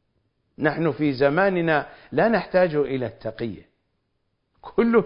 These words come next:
شيء موجود في الفضاء العلني، فأين هي التقية؟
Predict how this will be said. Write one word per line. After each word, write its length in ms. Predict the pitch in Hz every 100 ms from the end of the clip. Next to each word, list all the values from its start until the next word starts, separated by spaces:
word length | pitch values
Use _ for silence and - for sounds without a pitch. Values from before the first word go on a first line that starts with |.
| -
شيء 460 | 214 196 180 143 - _ _ _
موجود 920 | 127 165 160 147 226 196 196 180 160 - _ _ _ _ _ _ _ _ _ _
في 640 | 160 175 170 170 160 147 - _ -
الفضاء 920 | 180 175 156 135 165 160 185 202 180
العلني، 840 | 160 120 135 131 147 175 123 92 _ _ _ _ _ _ _ _ _ _ _
فأين 340 | - 151 240
هي 300 | 220 - 156
التقية؟ 600 | 123 - 120 120 107 71